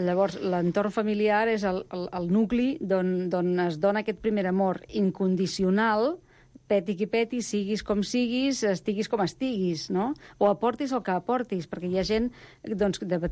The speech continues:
de petits que aportem ben poca cosa, aparentment, no? Però, eh,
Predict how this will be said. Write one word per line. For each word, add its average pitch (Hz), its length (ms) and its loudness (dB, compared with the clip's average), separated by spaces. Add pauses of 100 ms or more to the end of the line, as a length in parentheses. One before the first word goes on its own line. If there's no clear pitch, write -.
de 190 200 -2
petits 185 320 -4
que - 80 0
aportem 202 500 0
ben 190 200 0
poca 196 260 0
cosa, 208 240 0
aparentment, 175 760 2
no? 180 180 0 (320)
Però, 190 220 2
eh, 202 140 0